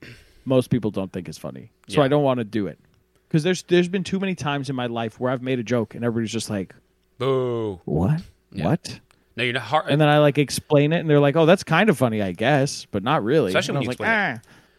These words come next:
Speaker 2: No, you're really
Speaker 1: I
Speaker 2: not
Speaker 1: don't
Speaker 2: a
Speaker 1: wanna
Speaker 2: funny
Speaker 1: talk to people.
Speaker 2: Not a funny man.
Speaker 1: No.
Speaker 2: Don't.
Speaker 1: I'm not funny.
Speaker 2: No.
Speaker 1: I just got bullied. Period
Speaker 2: Good.
Speaker 1: three.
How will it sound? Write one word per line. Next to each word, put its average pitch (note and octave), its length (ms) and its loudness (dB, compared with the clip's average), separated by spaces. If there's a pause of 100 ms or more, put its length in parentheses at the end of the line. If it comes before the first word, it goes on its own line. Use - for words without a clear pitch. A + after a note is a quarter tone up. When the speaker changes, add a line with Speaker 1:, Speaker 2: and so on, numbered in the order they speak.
(200)
Speaker 2:
No, B2 60 0
you're B2+ 80 0
really D#3+ 140 2
Speaker 1:
I - 20 -4
Speaker 2:
not G3+ 100 4
Speaker 1:
don't B3+ 100 6
Speaker 2:
a - 20 8
Speaker 1:
wanna E3 180 4
Speaker 2:
funny - 80 -4
Speaker 1:
talk G3 280 4
to C3+ 120 -2
people. A#2 540 0
Speaker 2:
Not A2+ 140 -4
a F#2+ 40 -10
funny E2 180 -12
man. C#2 240 -16 (1040)
Speaker 1:
No. F2+ 400 -8 (680)
Speaker 2:
Don't. - 180 -10 (100)
Speaker 1:
I'm A#2+ 120 -2
not D3 180 4
funny. D#3+ 360 2
Speaker 2:
No. C#3 220 -12 (480)
Speaker 1:
I B2 60 -2
just D3+ 160 -8
got D3+ 180 -2
bullied. D3 340 -2 (840)
Period G#3 300 4
Speaker 2:
Good. - 40 -18
Speaker 1:
three. C3+ 360 0